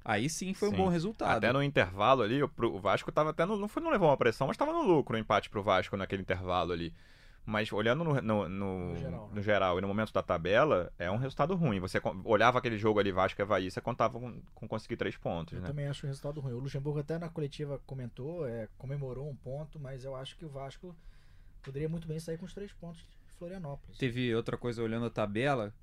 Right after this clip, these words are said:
Speaker 1: percebi que nas últimas três rodadas, o Fluminense, o Fortaleza e o C S A,
Speaker 3: É.
Speaker 1: eles tiveram mais po-,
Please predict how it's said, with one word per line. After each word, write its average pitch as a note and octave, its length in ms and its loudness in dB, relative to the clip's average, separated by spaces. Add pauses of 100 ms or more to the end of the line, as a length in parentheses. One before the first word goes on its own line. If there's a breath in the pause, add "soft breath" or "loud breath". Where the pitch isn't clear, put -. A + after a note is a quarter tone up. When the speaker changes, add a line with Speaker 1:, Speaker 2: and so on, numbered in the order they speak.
(120)
Speaker 1:
percebi A#2 440 -4
que A#2 380 -4
nas G#2+ 180 -4
últimas B2 320 -8
três B2 220 -4
rodadas, B2 680 -4 (140)
o B2 60 -12
Fluminense, B2+ 720 -2
o G#2 40 -8
Fortaleza A2+ 680 -2
e G#2+ 40 -4
o G2+ 40 -6
C - 160 -8
S G#2 260 -4
A, C3+ 280 -2 (160 loud breath)
Speaker 3:
É. G#2+ 100 -16 (160 loud breath)
Speaker 1:
eles A#2 200 0
tiveram B2 460 2
mais C#3 300 -2
po-, C#3+ 300 -6